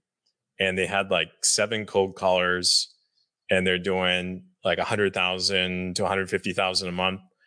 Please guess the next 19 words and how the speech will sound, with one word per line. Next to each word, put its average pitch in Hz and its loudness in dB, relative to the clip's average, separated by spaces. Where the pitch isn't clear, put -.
which - 0
is, 107 0
like, 113 0
okay. 107 0
It's 98 -2
not 92 0
great. 95 0
It's 92 -4
like, 90 0
you 98 -2
know, 90 2
you're 87 -2
just - -2
kind 98 -4
of 85 -12
proving 95 0
your 95 0
model 90 0
up 107 -2